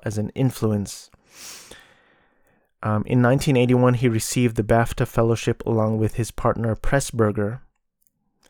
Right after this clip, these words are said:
the highest honor the British Academy of Film and Television Arts can bestow upon a filmmaker. Um,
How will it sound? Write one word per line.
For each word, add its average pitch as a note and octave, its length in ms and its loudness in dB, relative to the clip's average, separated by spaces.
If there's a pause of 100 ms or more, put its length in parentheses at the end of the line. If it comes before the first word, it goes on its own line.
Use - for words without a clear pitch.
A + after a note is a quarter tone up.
(520)
the A2+ 100 -4
highest C3+ 500 0
honor A#2 340 2
the A2+ 120 2
British A#2+ 520 0 (180)
Academy A#2 580 0
of G#2+ 180 -4
Film A#2 420 0
and G#2+ 240 -4
Television A#2 460 0
Arts - 340 -4
can A2+ 280 -4
bestow A#2 600 2
upon A2 420 -4
a F#2 60 -10
filmmaker. A2 720 -4 (2500)
Um, A2+ 480 0